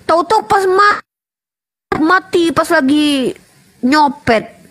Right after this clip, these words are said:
masuk neraka jahanam itu. Nggak ingat Tuhanmu dengan kebaikan dia. Inilah bedanya Tuhan kita. Tuhan kami. "Wa may ya'mal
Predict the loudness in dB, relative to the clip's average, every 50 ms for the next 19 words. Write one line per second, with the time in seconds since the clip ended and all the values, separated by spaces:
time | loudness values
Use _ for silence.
0 | _ _ _ _ _ _ _ _ _ _ -6 -2 0 0 0 -2 -8 -4 -4 -2
1 | -2 0 0 0 0 0 0 0 -2 0 0 0 0 0 -2 0 0 0 0 0
2 | -2 -2 -4 -12 -14 -20 -20 _ -6 -4 -2 -2 0 0 -2 -2 -2 0 0 0
3 | 2 2 0 2 0 0 0 0 0 0 0 0 -2 0 0 2 2 0 0 -4
4 | -10 -12 -4 -2 0 0 0 0 0 0 0 0 0 0 0 0 0 -2 -2 -2
5 | 0 0 0 -2 -4 -12 -20 -20 -20 -20 -20 -20 -4 -2 2 2 2 0 0 0
6 | -2 -2 0 0 -2 -2 -2 -4 -6 _ _ _ -20 -20 -20 -20 -20 -20 -12 -2
7 | 0 0 2 2 2 2 2 0 0 0 0 0 0 0